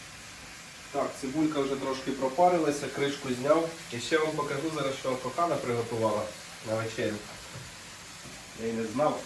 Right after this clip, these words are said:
Але я вже покуштував тільки що. Дивіться. Такі класні рулетики з морквою. Тут, наскільки я розумію, куряче філе, якась приправа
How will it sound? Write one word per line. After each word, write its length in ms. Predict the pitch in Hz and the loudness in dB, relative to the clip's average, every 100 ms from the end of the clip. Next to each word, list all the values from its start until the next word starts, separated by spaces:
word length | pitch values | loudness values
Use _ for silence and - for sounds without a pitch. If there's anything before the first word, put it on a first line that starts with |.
| - - - - - - - - 175 156 - - | -10 -14 -12 -8 0 4 8 10 8 6 2 0
Але 140 | - 143 | 2 4
я 120 | 170 | 4
вже 100 | 160 | 2
покуштував 960 | 156 - - - 175 - 170 143 120 - | 0 -2 -4 -2 -2 0 4 4 4 0
тільки 320 | 107 104 110 - | -4 -4 -6 -6
що. 80 | 104 - - - - - - - - - - - - - - - - | -6 -6 -6 -8 -8 -10 -10 -12 -12 -12 -14 -14 -14 -14 -14 -14 -6
Дивіться. 380 | 123 131 - - - - - - - - - - - - - - - - - - - - - - | -2 0 -2 -6 -2 0 0 -4 -6 -6 -4 -6 -6 -10 -14 -14 -14 -14 -14 -14 -14 -14 -12 -10
Такі 220 | 117 110 | -6 -4
класні 480 | 120 127 135 135 127 113 - - 110 | -2 2 0 0 -2 -4 -4 -6 -2
рулетики 500 | 123 127 110 113 110 107 110 - - - - - - | 2 2 2 0 0 0 0 -4 -4 -4 -6 -6 -4
з 160 | 113 117 | 2 6
морквою. 460 | 131 110 - 104 107 - - - - - - - - | 6 4 4 4 4 0 -4 -6 -6 -6 -6 -8 -6
Тут, 120 | 127 | -2
наскільки 380 | 135 131 143 135 | -2 0 -2 2
я 120 | 131 | 4
розумію, 480 | 127 120 131 135 131 123 | 4 4 4 4 4 2
куряче 360 | 139 127 - 123 - | 4 2 2 0 2
філе, 280 | 135 175 180 - | 6 8 6 0
якась 300 | 120 113 127 | 0 4 4
приправа 680 | - 123 120 131 147 156 143 | 2 -2 0 6 8 10 8